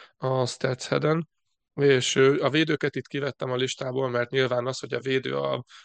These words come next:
kapustól megkapott paszt fölpasszolja a középpályáig, és abból lett egy harminc méteres passza, az nyilván csalás. Tehát itt a középpályástól fölfele levő, ö, játékosokat, ö, szűrtem le, és az elmúlt három szezonban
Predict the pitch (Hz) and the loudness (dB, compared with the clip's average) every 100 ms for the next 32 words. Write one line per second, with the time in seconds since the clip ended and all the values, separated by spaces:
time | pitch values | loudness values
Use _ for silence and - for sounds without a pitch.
0 | _ - 143 - - - 143 - - 123 | _ -4 -4 -4 -6 -6 -6 -6 -8 -8
1 | 123 - 135 - 139 143 135 - 139 135 | -6 -2 -4 -2 -4 -2 -4 -4 -4 -4
2 | - 131 - - - 135 131 - - 131 | -4 -4 -6 -6 -6 -6 -6 -6 -6 -6
3 | 127 131 135 - - 143 127 123 - - | -8 -8 -8 -10 -6 -4 -4 -6 -10 -8
4 | 147 135 139 131 - - 143 - 123 123 | -6 -8 -6 -8 -6 -8 -8 -6 -6 -6
5 | - - 127 131 131 67 - - - - | -8 -8 -8 -8 -8 -10 -6 -4 -2 -2
6 | - - - - - - 120 110 - 123 | -4 -14 -20 -20 -10 -4 -2 -2 -2 -2
7 | - 139 131 - 151 - - - 123 - | 0 -2 -2 -4 -4 -4 -4 -6 -8 -6
8 | 131 - 127 123 120 123 131 - - - | -8 -6 -6 -4 -4 0 -2 -2 -20 -20
9 | _ - 127 120 131 127 123 135 - 123 | _ 0 2 4 4 2 0 -4 -4 -8
10 | 127 135 - - - 131 123 120 147 - | -4 -6 -6 -10 -4 -2 0 -2 -6 -8
11 | - 123 120 131 127 151 165 _ - - | -2 -2 0 0 2 2 0 _ -20 -20
12 | _ - 131 120 135 127 127 117 - _ | _ 2 4 4 4 4 4 2 -2 _
13 | 147 151 127 120 139 135 123 113 - 120 | 2 4 4 0 -2 -2 -2 -2 -4 -6
14 | 120 107 120 147 | -6 -2 0 0